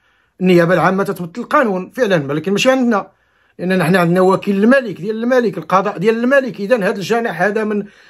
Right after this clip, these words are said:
من، من المنظومة القانونية ليس،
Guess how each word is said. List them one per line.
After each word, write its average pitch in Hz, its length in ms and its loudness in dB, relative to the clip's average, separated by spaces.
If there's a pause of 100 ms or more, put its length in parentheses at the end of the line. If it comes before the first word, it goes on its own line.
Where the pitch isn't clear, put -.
(140)
من، 214 220 2 (1200)
من 208 160 4
المنظومة 220 520 4
القانونية 285 640 2
ليس، 311 300 -4